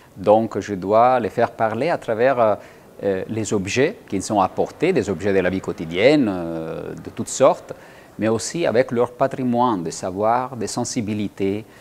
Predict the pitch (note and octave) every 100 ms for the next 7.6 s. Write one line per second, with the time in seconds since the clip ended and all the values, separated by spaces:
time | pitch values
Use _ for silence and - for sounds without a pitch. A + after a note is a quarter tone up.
0 | - - F#2 E2+ A#2 C#3 A2 G2+ A2+ C3+
1 | - - - G2 A2 B2 - - - D#3
2 | - C#3+ C#3 A#2 G2+ B2+ B2+ G#2+ G2 -
3 | C3 - D#3 A#2+ G2+ G2 - G#2+ C3 F#3+
4 | G2 G2 G2 F2+ F2+ E2+ F2 - - A#2
5 | B2 D3+ D#3+ F#2+ F2+ F2+ G#2 B2+ C#3 A#2+
6 | F2+ F#2+ F#2+ - - A2+ C3+ G#2 G2 G2+
7 | - G2+ - F#2+ G#2+